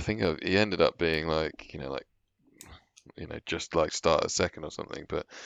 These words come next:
I think as, you know, as you go through and you rationalize things, he, he became, you know, around about pick eighteen for me, you know, anywhere between there and twenty, which I think is about right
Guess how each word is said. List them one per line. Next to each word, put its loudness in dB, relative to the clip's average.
I 2
think 2
as, 2
you 0
know, 6
as 0
you -2
go 6
through 0
and -8
you -10
rationalize -2
things, -10
he, -6
he -6
became, 2
you -8
know, -6
around -4
about -2
pick -4
eighteen -2
for -14
me, -6
you -12
know, -6
anywhere -6
between -12
there -6
and -12
twenty, -10
which -10
I -8
think -14
is -6
about 2
right 2